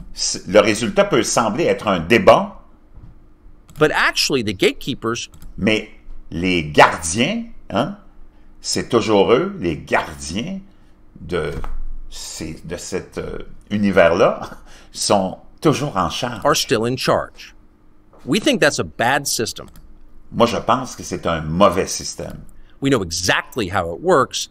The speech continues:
Speaker 2: and we're sick of it.
Speaker 1: On sait exactement comment ça marche et ça nous rend malades.
Speaker 2: Starting soon, we'll be bringing a new version of the show we've been doing for the last
Speaker 1: Donc, très bientôt, je vais vous amener une nouvelle version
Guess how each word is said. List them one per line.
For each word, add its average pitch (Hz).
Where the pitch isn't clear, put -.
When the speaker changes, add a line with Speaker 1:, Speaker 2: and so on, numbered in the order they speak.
Speaker 2:
and 98
we're 76
sick -
of 95
it. -
Speaker 1:
On 87
sait 101
exactement 143
comment 107
ça 95
marche -
et 92
ça 90
nous 82
rend 107
malades. 85
Speaker 2:
Starting 269
soon, 165
we'll 135
be 127
bringing 151
a 131
new 160
version 117
of 101
the 101
show 131
we've 123
been 107
doing 117
for -
the 110
last 98
Speaker 1:
Donc, 92
très 160
bientôt, 151
je 156
vais 120
vous 101
amener 120
une 139
nouvelle 226
version 107